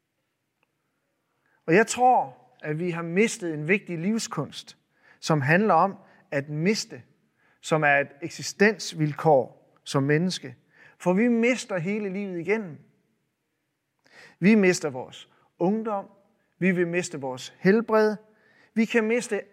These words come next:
alt muligt undervejs. Og til sidst selve livet, som vi så krampagtigt klynger os til. Vi skal genlære kunsten at miste, som handler om at afgive det, du nødvendigvis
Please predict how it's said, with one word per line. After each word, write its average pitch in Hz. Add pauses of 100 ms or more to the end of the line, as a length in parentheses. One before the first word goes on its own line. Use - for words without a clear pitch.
alt 233
muligt 214 (340)
undervejs. 156 (380)
Og 160
til 175
sidst -
selve 202 (340)
livet, 175
som 151
vi 151
så 165 (300)
krampagtigt 160
klynger 214
os 143
til. 131 (1400)
Vi 190
skal 220
genlære 214
kunsten 220
at 156
miste, 165 (520)
som 165
handler 208
om 196
at 165
afgive 170 (520)
det, 208
du 226
nødvendigvis 196